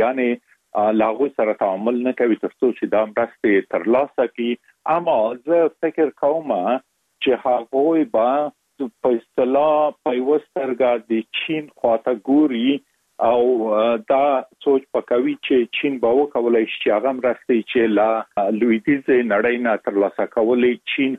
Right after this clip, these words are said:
هم افغانستان ته ورسوي. اما دا خبره باید د طالبان حکومت هم هیر نه کړي چې چین هم، آ، بې له دې چې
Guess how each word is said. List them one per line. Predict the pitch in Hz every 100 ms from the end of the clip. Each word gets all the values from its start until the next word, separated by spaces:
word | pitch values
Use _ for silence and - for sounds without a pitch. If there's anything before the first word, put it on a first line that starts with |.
| -
هم | 120 123 117 - _ -
افغانستان | 101 98 104 104 - 135 120
ته | 104
ورسوي. | 110 127 131 - 117 127 120
اما | 147 156 101 117 131 _ _ _
دا | 135 143
خبره | 143 131 139
باید | 127 120 110 110
د | 104
طالبان | 120 110 120 139
حکومت | 120 107 123 123 123
هم | 131 110
هیر | 131 127
نه | 120 123
کړي | 147 131 123
چې | 117 127 123 117 - _ _ -
چین | 170 170 135
هم، | 147 147 147 139
آ، | - 113 110
بې | 107 147
له | 156 113
دې | 101 139
چې | 139 - 131 127